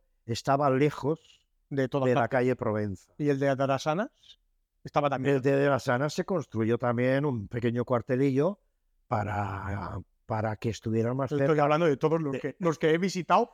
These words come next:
Speaker 2: que
Speaker 1: de
Speaker 2: sé
Speaker 1: la,
Speaker 2: que ha
Speaker 1: de
Speaker 2: estado.
Speaker 1: la Barceloneta. Claro, más cerca de la Barceloneta. Luego se hizo el cuartel en la plaza Joan Miró.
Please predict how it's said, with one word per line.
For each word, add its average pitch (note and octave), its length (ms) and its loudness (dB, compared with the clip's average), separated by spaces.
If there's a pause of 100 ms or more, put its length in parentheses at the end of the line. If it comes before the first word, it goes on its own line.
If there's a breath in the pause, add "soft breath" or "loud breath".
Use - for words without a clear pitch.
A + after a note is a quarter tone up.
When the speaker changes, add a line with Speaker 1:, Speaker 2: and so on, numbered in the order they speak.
(180)
Speaker 2:
que D3 80 -6
Speaker 1:
de C#3+ 40 -2
Speaker 2:
sé C#3 140 -2
Speaker 1:
la, F3 60 -2
Speaker 2:
que G3 80 2
ha - 40 4
Speaker 1:
de D3+ 60 -4
Speaker 2:
estado. C#3 220 0
Speaker 1:
la B2+ 60 0
Barceloneta. A#2+ 1000 -2 (720)
Claro, C3 320 2
más G#2+ 180 -2
cerca A#2 320 0
de C3+ 100 2
la C3 120 0
Barceloneta. G#2+ 920 -2 (760)
Luego A#2+ 260 2
se B2+ 160 0
hizo B2+ 200 0
el A#2+ 100 0
cuartel B2+ 460 0
en A2 160 0
la G#2 120 0
plaza A2 500 -4
Joan A2 240 -6
Miró. D3+ 460 -2